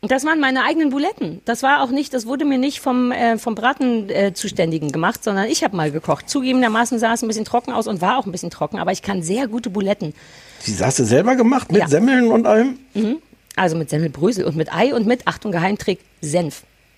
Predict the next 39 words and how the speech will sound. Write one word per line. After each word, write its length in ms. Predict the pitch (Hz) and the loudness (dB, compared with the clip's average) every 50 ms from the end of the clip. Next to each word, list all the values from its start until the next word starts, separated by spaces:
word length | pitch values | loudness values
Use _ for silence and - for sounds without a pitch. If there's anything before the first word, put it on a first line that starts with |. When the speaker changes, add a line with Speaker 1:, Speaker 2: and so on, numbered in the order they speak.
| _ - | _ -6
Speaker 1:
Macht's 240 | 185 190 - - | -4 -4 -4 -4
alles 220 | - 208 226 226 - | -2 -2 0 0 2
ein 40 | 214 | 2
Speaker 2:
Hmm. 40 | 202 | 2
Speaker 1:
bisschen 240 | 196 180 - 180 180 | 2 0 -2 -6 -8
feuchter 720 | - - - - - 208 226 - - - 226 202 202 190 | -8 -10 -6 -2 0 0 0 -2 0 2 2 4 4 4
und 100 | 190 196 | 2 0
ein 80 | 185 170 | -2 -4
bisschen 240 | 190 190 - 185 165 | -4 -6 -4 -2 -2
leckerer. 260 | 165 170 - 165 - | -2 0 0 -2 -2
Ich 80 | 190 - | 0 0
mach 140 | 202 175 - | 0 -2 0
dir 80 | - 165 | -2 -2
mal 140 | 156 151 151 | -2 0 0
Buletten. 320 | 143 151 147 151 - - | 0 0 0 0 -2 -4
Ich 100 | - - | -6 -6
bin 140 | - 196 190 | -4 -2 0
wirklich 240 | 185 202 185 - - | 0 -2 -2 -6 -8
gut 160 | - 170 135 | -6 -6 -4
an 80 | 135 151 | -4 -2
der 100 | 151 147 | -2 -2
Bulettenfront. 640 | 147 160 147 151 - 165 - - 147 147 - - - _ _ _ - | -2 -2 -2 -2 -4 -6 -10 -10 -10 -10 -10 -12 -20 _ _ _ -2
Speaker 2:
Es 200 | 110 117 - - | 0 0 0 0
ist, 140 | 135 - - - | -4 -8 -4 -2
es 180 | - 120 117 | 0 0 0
ist 160 | 139 131 - | 0 -2 -2
Corona. 500 | - - 113 107 110 110 107 101 101 98 | 0 0 2 4 4 4 4 2 2 0
Also 140 | - - - | -2 -4 -6
es 160 | 98 - - | -8 -8 -6
gibt 180 | - 110 - - | -8 -8 -6 -2
keine, 300 | - 117 107 101 101 95 | 0 0 2 2 0 -2
keine 240 | - - 101 95 92 | -2 -2 -2 -2 -2
Buletten. 280 | 85 92 95 - 104 | -2 -4 -4 -2 -2
Wobei, 280 | 110 120 135 180 202 208 | -2 0 0 0 2 2
wenn 120 | 220 202 202 | 2 2 2
wir 40 | 202 | 2
uns 120 | 196 190 | 0 0
da 100 | - 175 | 0 0
draußen, 440 | 156 151 175 202 - 202 190 185 | 2 2 2 2 2 0 -2 -2